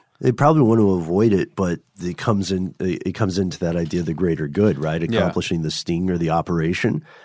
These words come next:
Speaker 1: So I am sure there are people who have, maybe in the D E A or something, been forced to do cocaine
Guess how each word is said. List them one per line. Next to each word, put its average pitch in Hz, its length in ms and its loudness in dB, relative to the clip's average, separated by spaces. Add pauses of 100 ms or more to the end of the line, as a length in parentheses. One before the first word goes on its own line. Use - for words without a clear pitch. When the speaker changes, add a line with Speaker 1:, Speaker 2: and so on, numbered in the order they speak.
(180)
Speaker 1:
So 92 360 2
I 101 200 4
am 90 200 4
sure 110 480 4
there 82 200 0
are 78 80 0
people 80 580 -4
who 82 220 -2
have, 78 360 -6
maybe 87 240 -2
in 78 120 -4
the 71 40 -6
D 82 460 -6
E 80 160 -2
A 85 80 -2
or 87 40 -2
something, 107 460 0 (720)
been 82 280 -2
forced - 580 -2
to - 140 -6
do 85 180 -2
cocaine 80 720 -4